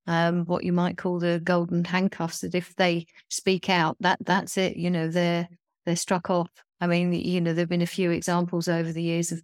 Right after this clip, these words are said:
of peop-, of people who've had that happen to them. Uh, you know, they've been held up as an example, you know, so it's like, well, you know, if you speak out, that'll happen to you. And at which point you have to say, "Well, hang on a minute,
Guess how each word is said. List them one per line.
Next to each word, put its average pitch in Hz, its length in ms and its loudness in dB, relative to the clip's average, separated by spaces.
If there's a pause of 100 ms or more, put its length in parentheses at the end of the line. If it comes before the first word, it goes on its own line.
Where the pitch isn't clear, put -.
of - 220 -6
peop-, 175 360 -6
of 175 120 -4 (640)
people 185 300 0
who've 170 260 0
had 175 180 -2
that - 180 0
happen 175 280 -2
to 175 120 -2
them. 175 220 0 (460)
Uh, 180 340 4
you 196 160 2
know, 175 140 4
they've 180 180 0
been 175 160 0
held 175 240 0
up 170 180 -2
as 175 140 -4
an 175 80 0
example, 170 440 -4
you 185 100 0
know, 180 160 0
so 180 180 -4
it's - 240 -4
like, 180 200 -2
well, 185 240 0
you 180 100 -2
know, 180 140 0
if 175 160 -4
you 180 100 0
speak 175 340 -4
out, 175 180 2
that'll 175 280 -2
happen 175 320 -2
to 175 140 -4
you. 175 320 2 (400)
And 196 260 4
at 196 100 4
which 208 280 0
point 214 260 2
you 175 80 0
have 185 140 0
to 202 100 -8
say, 196 140 -2
"Well, 190 80 0
hang 240 180 2
on 214 80 2
a 190 40 2
minute, 175 360 0